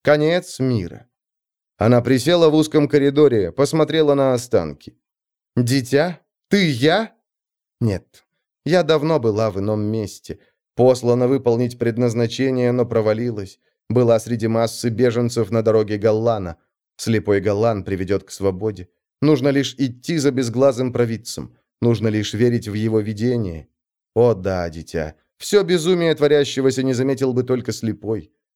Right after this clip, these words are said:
Но никогда тьма не была такой холодной. В тот день все мы ослепли". Дитя-заложница так и не покинула комнату.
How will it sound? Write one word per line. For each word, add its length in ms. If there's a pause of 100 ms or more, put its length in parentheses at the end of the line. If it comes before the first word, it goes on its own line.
(100)
Но 120
никогда 560
тьма 260
не 140
была 220
такой 260
холодной. 600 (460)
В 100
тот 280
день 420
все 380
мы 160
ослепли". 840 (1040)
Дитя-заложница 1080
так 220
и 60
не 120
покинула 500
комнату. 680